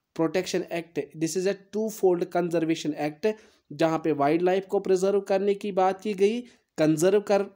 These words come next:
करने की बात की गई, and दूसरा हैबिटेट, इनके हैबिटेट को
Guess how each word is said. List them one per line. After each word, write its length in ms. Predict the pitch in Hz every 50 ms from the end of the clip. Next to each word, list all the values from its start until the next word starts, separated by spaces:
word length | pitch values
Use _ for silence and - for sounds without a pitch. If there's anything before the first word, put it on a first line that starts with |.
| _ _ -
करने 280 | 190 185 185 202 202
की 120 | 190 196 196
बात 280 | 175 185 180 185 185
की 120 | - 214 202
गई, 320 | 175 190 190 220 240 -
and 240 | - 202 170 165 160
दूसरा 540 | 156 170 185 190 190 - 202 208 214 214 - _ _ _ _ _ _ _ _ - -
हैबिटेट, 640 | 170 175 175 180 180 180 196 190 190 185 - - -
इनके 240 | 190 175 170 175 185
हैबिटेट 540 | 165 165 165 160 160 160 156 170 156 151 151
को 300 | - - 202 226 226